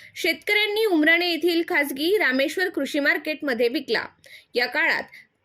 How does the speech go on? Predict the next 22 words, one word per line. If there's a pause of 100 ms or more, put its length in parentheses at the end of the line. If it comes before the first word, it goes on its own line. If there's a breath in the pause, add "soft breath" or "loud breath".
कांद्याला
चांगला
भाव
होता. (520 soft breath)
शेतकऱ्यांनी
विक्रीसाठी
आणलेला
शेकडो
क्विंटल
कांदा
येथील
व्यापाऱ्यांनी
खरेदी
केला. (480 soft breath)
त्यापोटी (220 soft breath)
शेतकऱ्यांना
जमा
पावत्या
दिल्यात. (380 soft breath)
त्याचप्रमाणे (360 soft breath)
डिसेंबर
महिन्यात